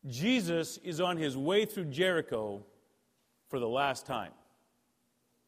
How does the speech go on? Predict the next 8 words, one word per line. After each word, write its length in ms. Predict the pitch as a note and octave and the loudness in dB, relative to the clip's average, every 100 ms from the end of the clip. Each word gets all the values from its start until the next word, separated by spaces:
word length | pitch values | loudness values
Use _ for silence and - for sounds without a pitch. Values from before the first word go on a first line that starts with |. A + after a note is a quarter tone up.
| _ | _
He's 160 | - G#3 | -2 4
not 240 | B3 B3+ | 6 6
coming 260 | B3 C4 B3 | 4 2 6
back 220 | A#3 B3 | 6 6
to 80 | A3+ | 4
Jericho 480 | E3 A#3 A#3 A#3 C3+ | 4 4 4 2 0
again. 240 | A#2+ G#2 F2+ _ _ _ _ _ _ _ _ _ _ - | -2 -8 -12 _ _ _ _ _ _ _ _ _ _ -12
This 580 | B2+ G#3 B3 - - | 6 8 8 4 -6